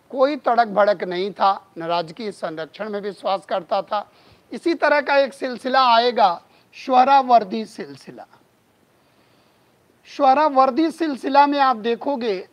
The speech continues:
तो एक बहाउद्दीन सोहरावर्दी हैं, इसके प्रणेता हैं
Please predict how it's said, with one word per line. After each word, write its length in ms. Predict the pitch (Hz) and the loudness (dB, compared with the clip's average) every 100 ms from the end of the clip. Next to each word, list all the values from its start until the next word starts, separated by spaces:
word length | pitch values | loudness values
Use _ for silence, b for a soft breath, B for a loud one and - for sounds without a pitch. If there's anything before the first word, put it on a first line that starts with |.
| - | -8
तो 60 | 196 | -2
एक 280 | 220 208 | 0 2
बहाउद्दीन 680 | 214 202 233 269 240 277 269 | 2 4 4 2 0 -4 -4
सोहरावर्दी 840 | - 277 233 254 262 254 226 269 262 | -6 4 6 6 4 2 0 -2 -2
हैं, 220 | 254 247 | -2 -4
इसके 240 | 233 - | -8 -8
प्रणेता 640 | 196 202 202 214 214 262 262 | -6 -2 -2 -2 0 2 2
हैं 360 | 254 254 277 | 0 -4 -8